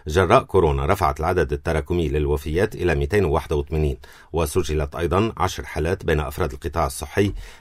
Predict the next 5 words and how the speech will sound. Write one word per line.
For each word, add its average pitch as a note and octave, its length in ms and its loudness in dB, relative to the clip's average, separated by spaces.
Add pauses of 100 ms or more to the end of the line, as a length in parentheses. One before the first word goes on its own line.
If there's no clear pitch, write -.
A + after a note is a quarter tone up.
ليصبح G#2+ 500 4
العدد F#2 360 2
الإجمالي F2 460 0
ثمانمية D#2+ 400 2
وعشرين، F#2+ 460 0